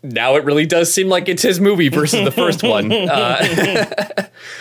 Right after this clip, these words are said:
Speaker 1: <laughs> um, and then we also had the character posters, which were really cool. Um, hold on, I had to find those too. Uh, these ones. Uh, the,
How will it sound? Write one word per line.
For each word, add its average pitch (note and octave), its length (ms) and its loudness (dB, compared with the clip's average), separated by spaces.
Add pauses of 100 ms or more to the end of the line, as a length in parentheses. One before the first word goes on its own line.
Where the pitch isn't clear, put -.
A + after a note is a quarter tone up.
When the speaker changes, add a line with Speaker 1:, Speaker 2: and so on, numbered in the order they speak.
(260)
Speaker 1:
<laughs> - 0 -
um, D3 340 0
and D3+ 160 -2
then F3 100 2
we F3 80 4
also G3+ 180 2
had G#3 100 2
the C#3+ 60 -2
character F#3 600 -2
posters, G2 460 -4
which F#2+ 160 -8
were F#2 60 -4
really F2+ 180 -4
cool. E2 520 -6
Um, G2+ 640 -2 (580)
hold G2 220 -8
on, D#2 120 -4
I D2 40 -6
had D2+ 100 -8
to - 40 -12
find F2 320 -8
those E2 200 -8
too. F2 300 -6 (420)
Uh, A2 600 0
these A2 460 -4
ones. - 920 -10 (2250)
Uh, F#2+ 540 0
the, F#2+ 680 -4